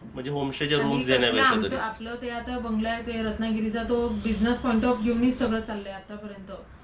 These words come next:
Speaker 2: एक वर्ष झाला, दुसरा वर्ष चालू आहे, तर तो बिझनेससाठीच आम्ही ठेवतोय.
Speaker 1: बरोबर, तर असं
Speaker 2: हां.
Speaker 1: आमचा डिसिजन आता घेण्यात आलेला आहे. आणि तुमचे पण सर्वांना thank you, तुम्ही पण भरपूर हेल्प करायला बघत होतात, बघ, हेल्प केलात की कमेंट केलात,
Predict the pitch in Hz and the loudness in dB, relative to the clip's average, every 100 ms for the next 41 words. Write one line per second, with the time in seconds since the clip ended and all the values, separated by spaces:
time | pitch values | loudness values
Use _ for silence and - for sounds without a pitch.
0 | - 214 214 226 220 226 226 220 214 208 | -14 -6 -4 -4 -6 -4 -2 0 0 -4
1 | - 220 220 208 220 214 196 185 180 - | -8 -6 -4 -6 -8 -6 -6 -6 -8 -12
2 | - - - 226 254 220 226 226 247 254 | -16 -16 -4 0 2 2 2 2 0 0
3 | 247 262 262 233 220 220 190 175 - - | 0 0 0 0 -2 -2 -4 -8 -10 -12
4 | - - - - - - - - 113 101 | -16 -16 -16 -16 -16 -14 -10 -2 0 0
5 | 98 113 107 101 123 123 127 123 117 123 | 0 4 4 6 4 6 2 2 -2 0
6 | 123 120 120 110 113 113 113 110 110 110 | 2 4 2 2 2 2 4 4 4 4
7 | 110 120 156 131 113 113 113 113 127 127 | 4 2 0 -6 -10 -10 -8 -8 -8 -6
8 | 123 127 117 117 117 120 113 120 123 117 | -6 -4 -4 -4 -2 -2 0 -2 -2 -2
9 | 110 120 117 120 - 123 113 113 120 113 | -2 -2 0 -2 0 2 2 2 4 4
10 | 113 110 110 107 104 113 - - 120 127 | 4 4 4 2 2 -2 -2 -2 2 2
11 | - 123 139 - 127 127 127 - 123 127 | 6 6 6 8 10 10 8 6 2 6
12 | 120 120 120 117 113 110 | 6 4 6 8 10 8